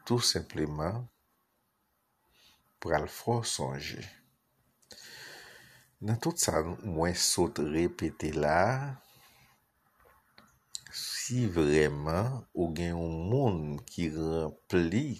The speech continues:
kondisyon sa yo, ki montre ke yo sousye anvè ou,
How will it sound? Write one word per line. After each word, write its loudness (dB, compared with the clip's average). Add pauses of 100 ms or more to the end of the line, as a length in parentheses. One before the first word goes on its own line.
(200)
kondisyon 0
sa 0
yo, 0 (1200)
ki -2
montre -4 (640)
ke -2 (300)
yo 2
sousye -4
anvè 2
ou, 2